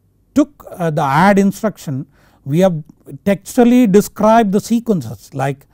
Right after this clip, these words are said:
moving something, selecting something and so on.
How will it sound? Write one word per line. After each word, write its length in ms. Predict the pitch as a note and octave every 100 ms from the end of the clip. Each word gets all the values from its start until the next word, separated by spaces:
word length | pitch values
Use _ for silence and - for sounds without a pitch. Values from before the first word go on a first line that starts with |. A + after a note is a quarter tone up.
| _ _ -
moving 580 | D#3 E3+ G#3 A3+ A3+ G#3
something, 580 | F#3+ F#3 F3 F3 F3 F3 _ _ _ _
selecting 720 | - - D#3+ G#3+ - G#3+ G#3
something 580 | - E3 D#3 D#3+ D#3 E3+
and 180 | D#3+ F#3
so 120 | F3
on. 360 | C3+ A2+ G#3+